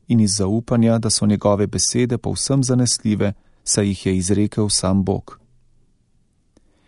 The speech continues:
Jezus nam hoče dati veliko več,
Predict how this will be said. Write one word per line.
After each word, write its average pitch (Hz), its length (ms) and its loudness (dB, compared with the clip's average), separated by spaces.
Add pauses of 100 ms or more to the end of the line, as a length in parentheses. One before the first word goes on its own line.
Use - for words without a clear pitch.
(560)
Jezus 151 320 2
nam 117 160 2
hoče 131 340 0
dati 104 360 2
veliko 104 400 0
več, 98 420 -2